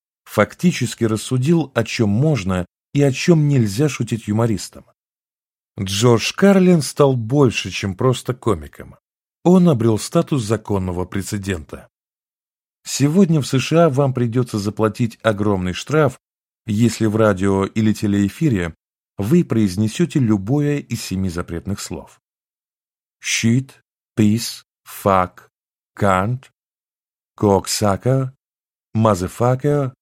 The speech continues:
или tits. Эти слова стали запретными, объясняет наше правительство,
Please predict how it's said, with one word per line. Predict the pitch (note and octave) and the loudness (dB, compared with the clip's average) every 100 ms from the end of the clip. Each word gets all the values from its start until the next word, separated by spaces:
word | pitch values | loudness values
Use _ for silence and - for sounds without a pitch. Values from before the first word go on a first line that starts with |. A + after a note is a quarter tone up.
| _ - | _ -4
или | D3 D3 | -2 -2
tits. | C3+ - F#2 - - - _ _ _ _ _ _ _ _ _ | -2 -4 -4 -8 -20 -20 _ _ _ _ _ _ _ _ _
Эти | A2+ A2 G#2+ | 0 0 -2
слова | - A#2+ C#3 E3+ | -2 0 2 0
стали | - D3+ D3 | 2 0 0
запретными, | B2+ D3 D3 A2+ - D#2 D#2+ E2 - | -2 0 0 0 -4 -8 -8 -8 -6
объясняет | G2+ G2+ - G#2 F#2+ | -2 -2 -4 -4 -4
наше | G2 - | -6 -8
правительство, | F2+ G#2+ C3 D#3 G2 - F#2 F2+ | -4 -2 -2 -4 -8 -8 -6 -6